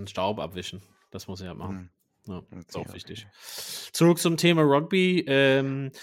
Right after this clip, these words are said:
Speaker 1: wir wollten halt schon vorab sagen, natürlich, dass wir halt heute auf jeden Fall ein kurzes Review machen von dem Gesamten, was am Wochenende war, plus, äh, natürlich Big V, Big G's Wehwehchen halt so durchgehen und, äh, zuhören, während er jammert, wie, ja, genau,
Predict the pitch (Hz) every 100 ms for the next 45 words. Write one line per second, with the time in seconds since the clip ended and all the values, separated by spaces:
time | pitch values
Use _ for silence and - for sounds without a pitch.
0 | - - 123 143 151 143 143 139 - -
1 | 147 135 101 110 156 117 113 127 131 -
2 | 131 131 135 127 - 113 107 104 104 110
3 | 120 131 123 104 107 117 113 110 101 -
4 | 113 - 107 107 107 117 143 139 135 135
5 | 135 - 107 101 98 104 104 87 104 98
6 | - 98 110 113 110 104 104 107 - 107
7 | - - - - - - 113 104 110 113
8 | 113 110 - 113 110 110 107 92 101 110
9 | 101 110 110 107 107 101 104 - 120 113
10 | 107 110 117 110 - 113 107 101 98 92
11 | 98 98 - 107 107 104 98 101 95 92
12 | 104 95 95 107 110 - 107 104 98 95
13 | 92 92 92 92 110 147